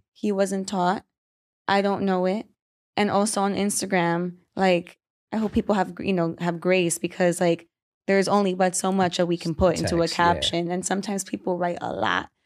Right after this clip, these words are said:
Speaker 1: But I would love to be able to find a way to translate all of these stories to every language, wi-, you know, that's spoken within Latin America and the Caribbean, because, like, why not?
Speaker 2: Yeah.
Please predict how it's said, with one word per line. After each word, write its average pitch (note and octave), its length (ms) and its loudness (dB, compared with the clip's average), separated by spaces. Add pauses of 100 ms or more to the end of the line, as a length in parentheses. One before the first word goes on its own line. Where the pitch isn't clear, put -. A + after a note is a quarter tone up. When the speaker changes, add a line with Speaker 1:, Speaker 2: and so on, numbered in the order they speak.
(200)
Speaker 1:
But F#3+ 320 4
I G#3 120 0
would G3 200 -4
love G3+ 520 0
to - 120 -4
be F#3+ 220 -2
able F3+ 340 -2
to F#3 180 -2
find F#3 360 0
a F3+ 80 2
way F3 420 -2 (220)
to G3+ 80 -2
translate F#3 760 0
all F3+ 200 6
of F#3 120 2
these F3+ 180 -2
stories F3+ 600 0 (240)
to - 260 -2
every F#3 300 4
language, F3 640 -2 (340)
wi-, F#3+ 160 -2
you G3+ 80 2
know, F3 120 2
that's F3 200 0
spoken F3+ 320 2
within E3+ 280 -2
Latin E3+ 180 -2
America E3 320 -2
and E3+ 100 0
the E3 80 -2
Caribbean, E3+ 500 -2
because, F#3 360 -2
like, E3 300 0 (640)
why F3+ 140 -2
not? F3+ 300 -2 (160)
Speaker 2:
Yeah. G2 240 -8